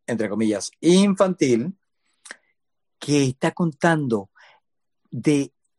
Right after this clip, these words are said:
una hormiguita que estaba intentando llevar algo muy pesado a la casa y resulta que ella lo único que tuvo que hacer fue pedir ayuda.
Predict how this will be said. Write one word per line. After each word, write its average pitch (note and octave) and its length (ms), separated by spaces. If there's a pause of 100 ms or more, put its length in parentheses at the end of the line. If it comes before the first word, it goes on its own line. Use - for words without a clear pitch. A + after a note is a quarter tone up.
(380)
una G3+ 540
hormiguita B2+ 640
que A2+ 160
estaba C3+ 400
intentando C3 840 (920)
llevar C3 640 (360)
algo C3+ 280
muy D#3 1200
pesado C#3 560
a A#2 40
la A2+ 120
casa G#2 420 (680)
y A2+ 100
resulta A2+ 800 (440)
que - 120
ella C#3 160
lo E3 120
único D#3+ 280
que B2+ 100
tuvo C#3 240
que - 80
hacer C3 160
fue C#3 360 (580)
pedir B2+ 280
ayuda. C3 480